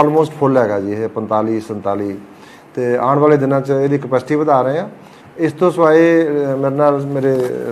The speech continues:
ਪ੍ਰਿੰਸੀਪਲ ਸੈਕਟਰੀ ਹੈਲਥ and ਕੁਮਾਰ ਰਾਹੁਲ ਜੀ ਔਰ ਡਿਪਟੀ ਕਮਿਸ਼ਨਰ ਕੋਮਲ ਜੀ ਔਰ ਸਾਡੇ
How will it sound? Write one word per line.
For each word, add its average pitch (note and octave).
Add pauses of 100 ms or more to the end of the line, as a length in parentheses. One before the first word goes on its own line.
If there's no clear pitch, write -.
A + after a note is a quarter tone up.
ਪ੍ਰਿੰਸੀਪਲ C3+
ਸੈਕਟਰੀ C#3
ਹੈਲਥ B2+
and B2
ਕੁਮਾਰ A#2
ਰਾਹੁਲ A#2+
ਜੀ C3
ਔਰ B2
ਡਿਪਟੀ A#2
ਕਮਿਸ਼ਨਰ A#2+
ਕੋਮਲ A2+
ਜੀ B2
ਔਰ G#2+
ਸਾਡੇ A2+